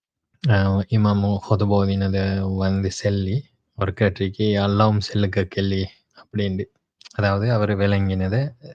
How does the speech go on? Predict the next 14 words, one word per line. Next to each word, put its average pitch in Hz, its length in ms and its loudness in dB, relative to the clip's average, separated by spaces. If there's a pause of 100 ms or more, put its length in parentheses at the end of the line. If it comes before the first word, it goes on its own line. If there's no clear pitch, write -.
(140)
அவர் 101 280 0
வந்து 107 340 0
உம்மாட்ட 98 400 -4
இப்படி - 340 -4
சொல்லிருக்கி. 95 460 -2 (800)
அதை 104 260 2
இமாம் 107 280 4
ஓதிருக்காரு. 98 720 -2 (1600)
ஆ, 95 540 -2 (320)
"அல்லாஹ் 117 600 4 (640)
மனுஷனை 104 440 -2
படைக்க 95 400 -6
போறேன்னு 98 600 -4
மலக்குமார்கள்ல 95 840 -4